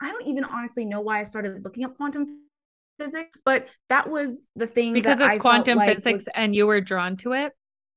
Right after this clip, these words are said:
Speaker 1: Like,
Speaker 2: Because
Speaker 1: yeah,
Speaker 2: of,
Speaker 1: I, <laughs>
Speaker 2: because of the
Speaker 1: weird, I
Speaker 2: quantum
Speaker 1: know, right?
Speaker 2: physics? Because of the quantum physics, you were drawn to the quantum physics? <laughs>
Speaker 1: Exactly. <laughs> Yep. No
Speaker 2: <laughs>
Speaker 1: explanation, really. <laughs> Like, it just, it just, it's quantum physics.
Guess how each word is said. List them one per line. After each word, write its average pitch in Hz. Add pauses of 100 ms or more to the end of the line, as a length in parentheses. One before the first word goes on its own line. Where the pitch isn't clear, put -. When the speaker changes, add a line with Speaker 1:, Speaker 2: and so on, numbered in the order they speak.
(760)
Speaker 1:
Like, 190
Speaker 2:
Because 180
Speaker 1:
yeah, 190
Speaker 2:
of, 180
Speaker 1:
I, 220
<laughs> 233
Speaker 2:
because 233
of 214
the 226
Speaker 1:
weird, -
I -
Speaker 2:
quantum 214
Speaker 1:
know, 208
right? 226
Speaker 2:
physics? 254 (400)
Because 302
of 320
the 269
quantum 294
physics, 285
you 277
were 269
drawn 233
to 254
the 233
quantum 226
physics? 247
<laughs> 339 (920)
Speaker 1:
Exactly. 226
<laughs> -
Yep. 294
No 311
Speaker 2:
<laughs> 302
Speaker 1:
explanation, 240
really. 214
<laughs> -
Like, 311
it 311
just, 247
it 233
just, 196
it's 196
quantum 196
physics. 320